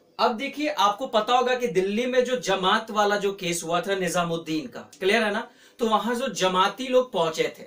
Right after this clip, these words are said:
तो ये मुस्लिम धर्म की बात है तो जमाती लोग कह रहे हैं, हिंदू धर्म में जो लोग मंदिर पहुंचते हैं, क्रिश्चियन धर्म में जो लोग church पहुंचते हैं, अ, पंजाबी लोग जो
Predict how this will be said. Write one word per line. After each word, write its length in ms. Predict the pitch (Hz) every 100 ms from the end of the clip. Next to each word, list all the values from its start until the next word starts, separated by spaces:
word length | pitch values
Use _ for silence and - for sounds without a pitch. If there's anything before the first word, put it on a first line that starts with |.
| - _ _ _ _ -
तो 60 |
ये 400 | 254 247 311 - 170
मुस्लिम 420 | 180 190 226 247
धर्म 200 | 240 247
की 120 | 262
बात 260 | 233 233 240
है 80 | 233
तो 120 | 202
जमाती 440 | 180 180 190 226
लोग 220 | 220 220
कह 140 | 208 202
रहे 120 | 190
हैं, 140 | 180 - _ _ _ 185
हिंदू 280 | 190 220
धर्म 220 | 220 220 220
में 120 | 214
जो 140 | 208
लोग 160 | 214 185
मंदिर 320 | 165 170 202
पहुंचते 420 | 214 202 202 220
हैं, 320 | 202 190 190 _ _ -
क्रिश्चियन 420 | 208 202 226 214
धर्म 180 | 196 208
में 200 | 208 214
जो 120 | 196
लोग 240 | 202 196 -
church 240 | 165 165
पहुंचते 480 | 214 196 196 - 190
हैं, 300 | 175 170 170 - _ -
अ, 200 | 180 185
पंजाबी 680 | 196 196 185 180 196 190
लोग 260 | 214 208 190
जो 420 | 190 196 180 160